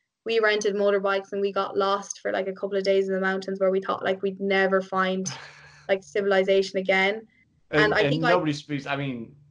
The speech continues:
Speaker 1: Nobody
Speaker 2: you're,
Speaker 1: speaks
Speaker 2: nobody,
Speaker 1: English,
Speaker 2: everybody
Speaker 1: especially
Speaker 2: speaks Thai,
Speaker 1: before.
Speaker 2: English
Speaker 1: Yeah.
Speaker 2: or French in your case, since you
Speaker 1: No,
Speaker 2: know
Speaker 1: and I
Speaker 2: both.
Speaker 1: was always used to being in a country exactly where I could speak the language. So I kinda
Speaker 2: Right.
Speaker 1: took that for granted. And here,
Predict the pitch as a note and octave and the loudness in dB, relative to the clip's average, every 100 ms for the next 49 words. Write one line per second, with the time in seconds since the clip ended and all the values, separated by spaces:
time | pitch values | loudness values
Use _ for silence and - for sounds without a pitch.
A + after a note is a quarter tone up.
0 | - C3+ B3+ C#4+ C4+ A#3+ - A#3+ C4+ F#3 | -14 0 2 4 2 -4 -12 -12 -2 0
1 | F3+ - D3+ D#3 - D3 B2+ - C3+ A#2 | 0 -2 0 2 0 -2 -6 -4 -4 -4
2 | - D#3 D#3 D3+ D3 - C3+ B2+ A2+ _ | -6 -6 -2 -2 -2 -4 -2 -4 -6 _
3 | _ D3 C#3 B2+ A2+ A#2 A#2+ A2 A2 - | _ -4 -4 -6 -8 -8 -8 -8 -10 -12
4 | - A2+ A2 A2+ C4 C#4 A#3 G#3+ A3+ A#3+ | -14 -14 -12 -8 -2 2 2 2 0 0
5 | A#3+ A#3 A#3 A3+ A#3 A#3 A#3 A3 G#3 G3+ | -4 -10 -10 -10 -12 -14 -12 -12 -10 -10
6 | G#3+ G#3+ G3+ G3+ G3+ G3 G3 F#3+ F#3+ F#3+ | -12 -12 -10 -6 -6 -6 -8 -6 -6 -8
7 | F#3+ G#3 G3+ G3 G3 G3+ - - - - | -14 -18 -14 -6 -6 -4 -8 -12 -14 -8
8 | - G3 G3+ G3 G#3 G#3 G3+ _ - G3 | -6 -4 -6 -6 -8 -10 -12 _ -2 -2
9 | G3+ F#3+ F#3+ G3 A3+ A3 G#3 | -2 -6 -6 -2 2 2 2